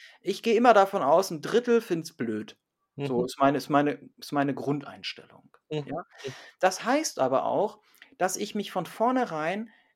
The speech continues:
Speaker 1: äh, nur auf die konzentrieren brauche, bei denen ich das Gefühl habe, die sind hier und finden's super und mit denen arbeite ich und ich
Speaker 2: Mhm.
Speaker 1: akzeptiere, es gibt jemanden, der find's blöd.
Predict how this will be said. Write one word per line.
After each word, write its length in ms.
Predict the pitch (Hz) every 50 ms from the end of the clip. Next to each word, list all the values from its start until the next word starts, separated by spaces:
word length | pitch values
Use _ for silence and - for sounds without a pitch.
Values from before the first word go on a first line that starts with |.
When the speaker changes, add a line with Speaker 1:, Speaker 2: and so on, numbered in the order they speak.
| _ _
Speaker 1:
äh, 260 | - 180 180 175 165 - -
nur 360 | 175 175 180 208 247 262 -
auf 160 | - 180 - -
die 320 | - - 226 247 262 -
konzentrieren 960 | - - 208 185 180 - 175 160 165 - - 233 247 277 302 254 220 196 165 143
brauche, 760 | - 143 165 196 254 320 294 247 - - 175 180 202 214 214 -
bei 140 | 170 170
denen 220 | 165 180 185 185 180
ich 120 | 175 -
das 200 | - 160 156 -
Gefühl 420 | - 151 - - - 240 240 214 202
habe, 200 | 190 185 185 _ -
die 120 | 196 220
sind 220 | 214 226 220 208 214
hier 260 | - 202 208 233 226
und 100 | 214 214
finden's 360 | - - 190 - - 147 -
super 320 | - - 220 226 226 214 180
und 100 | 170 170
mit 180 | 165 165 -
denen 220 | 180 190 196 185 -
arbeite 500 | - 165 170 160 147 135 131 - - 156
ich 180 | 175 196 - -
und 100 | 131 139
ich 160 | 160 - _ _ - 165 -
Speaker 2:
Mhm. 180 | 127 131 139 135
Speaker 1:
akzeptiere, 500 | _ _ - - - 233 254 247 220 -
es 200 | - - - -
gibt 200 | 208 214 214 -
jemanden, 380 | - 185 180 185 180 - - 151
der 100 | 156 156
find's 300 | - - 151 143 143 -
blöd. 380 | _ - 151 143 135 123 127